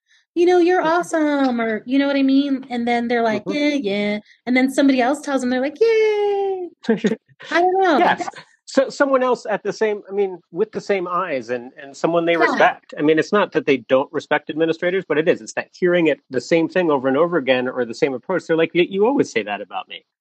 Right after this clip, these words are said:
Speaker 2: I'm like,
Speaker 1: Mm-hmm.
Speaker 2: "Well, because I always see it, but I'm only seeing it from, from my stuff, through my filter."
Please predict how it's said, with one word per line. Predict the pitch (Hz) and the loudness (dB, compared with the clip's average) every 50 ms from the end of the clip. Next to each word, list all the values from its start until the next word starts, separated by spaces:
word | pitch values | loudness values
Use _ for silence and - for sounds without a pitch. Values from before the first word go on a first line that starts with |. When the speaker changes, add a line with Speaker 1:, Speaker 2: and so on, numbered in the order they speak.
| _ - 247 | _ 0 2
Speaker 2:
I'm | 240 247 240 226 214 220 208 | 2 4 4 4 4 4 4
like, | 202 | 2
Speaker 1:
Mm-hmm. | 202 202 | 0 0
Speaker 2:
"Well, | 160 156 156 156 156 151 _ - 147 | 0 2 2 2 0 -2 _ -12 -4
because | 127 131 - - 139 123 | -2 -2 0 0 2 2
I | 139 135 | 4 4
always | 127 123 117 107 - - | 4 2 0 -4 -8 -12
see | - - - 233 208 131 | -16 -8 -4 0 2 2
it, | 117 127 139 _ _ _ _ - | 2 2 -2 _ _ _ _ -2
but | 147 131 | 2 2
I'm | 139 143 147 | 2 2 2
only | 160 160 156 147 | -2 -2 -2 -4
seeing | 131 - - 165 160 151 147 139 | -8 -6 -2 -2 0 0 0 -2
it | 135 127 _ | -4 -10 _
from, | - - 147 135 131 131 131 127 - _ _ _ _ _ _ _ _ _ _ _ _ _ | -6 -4 -2 -2 -2 -2 -4 -8 -10 _ _ _ _ _ _ _ _ _ _ _ _ _
from | - 160 143 131 | -2 0 0 2
my | 131 143 151 | 2 2 2
stuff, | - - - 104 90 - _ - - _ _ | 0 -2 -6 -6 -6 -6 _ -20 -20 _ _
through | - - 143 | -2 0 2
my | 131 131 139 147 | 2 2 0 0
filter." | - - 107 - - - - - | -2 -8 -10 -10 -10 -16 -18 -18